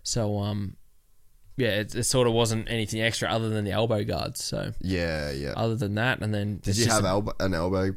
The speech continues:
Speaker 2: guard on when you
Speaker 1: Yeah,
Speaker 2: crashed?
Speaker 1: that ripped straight off.
Speaker 2: Really?
Speaker 1: Yeah.
Speaker 2: Yeah,
Speaker 1: Like, it
Speaker 2: right.
Speaker 1: hit, and then it's, yeah, it tore all the stitching apart, everything, so it copped it really bad.
Speaker 2: Yeah.
Speaker 1: Mm.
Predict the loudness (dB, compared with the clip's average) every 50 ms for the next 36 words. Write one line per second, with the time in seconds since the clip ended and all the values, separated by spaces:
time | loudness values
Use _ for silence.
0 | -4 -2 0 0 0 2 0 0 -2 -2 -2 -2 -2 2 4 6 6 6 6 6
1 | 4 4 2 0 0 -2 -2 -2 -2 -2 -4 -4 -2 -2 0 0 -2 -2 -4 -6
2 | -12 -16 -14 -10 -6 -4 0 0 2 2 2 2 2 0 0 -2 -4 -8 -12 -10
3 | -2 2 4 4 6 6 4 6 6 6 6 6 4 4 2 2 2 0 0 -2
4 | -4 -4 -2 -2 -2 -2 -2 -2 -4 -4 -4 -4 -4 -4 -2 -2 -2 -2 -4 -4
5 | -4 -4 -4 -4 -4 -4 -4 -4 -4 -4 -4 -2 -2 -2 -2 -2 -2 -4 -4 -4
6 | -4 -4 -2 -2 -4 -4 -4 -4 -6 -6 -8 -8 -6 -6 -6 -6 -6 -8 -8 -6
7 | -6 -4 -4 -4 -4 -4 -4 -4 -6 -6 -8 -14 -12 -6 -4 -4 -4 -4 -6 -12
8 | -20 -20 -20 -12 -8 -6 -4 -4 -4 -4